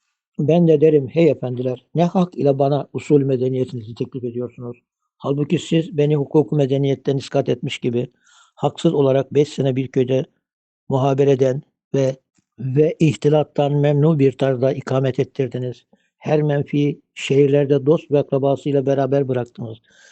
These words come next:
Ve sonra vesika verdiğiniz halde sebepsiz beni tecrit edip bir iki tane müstesna hiçbir hemşehri ile görüştürmediniz. Demek beni efradı milletten ve rayiyetten saymıyorsunuz. Nasıl kanunu medeniyetinizin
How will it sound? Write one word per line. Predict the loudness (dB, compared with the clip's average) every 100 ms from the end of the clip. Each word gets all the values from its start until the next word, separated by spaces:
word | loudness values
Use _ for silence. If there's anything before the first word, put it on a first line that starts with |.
| _ -6
Ve |
sonra | -2 0 2 2
vesika | 2 -2 -4 2
verdiğiniz | 2 2 0 0 -2
halde | 0 0 0 -6 _ _
sebepsiz | _ 0 0 0 -4 0
beni | 2 2
tecrit | 0 0 0 -2
edip | 2 0 0 _ _ _
bir | 0
iki | 0 0
tane | -2 -2 0
müstesna | 0 -2 -2 -2 0 -2 -4
hiçbir | -8 -2 -2 -2 _ _ _ _
hemşehri | _ -2 0 0 2 2
ile | 2 0
görüştürmediniz. | 2 0 0 -2 0 -2 -6 -10 -12 _ _ _ _
Demek | -2 0 -2 -4
beni | -4 -2 -2 -6 _ _
efradı | -4 -4 -2 -2 -2
milletten | -4 -4 -4 -4 -2 -2 -6 _ _ -6
ve | -2
rayiyetten | 0 0 -2 -2 -6
saymıyorsunuz. | -6 -4 -4 -4 -6 -8 -10 -10 _ _ _ _ _
Nasıl | -4 0 -2
kanunu | 0 -2 0 0
medeniyetinizin | 0 2 0 0 -4 -4 -2 -2 -4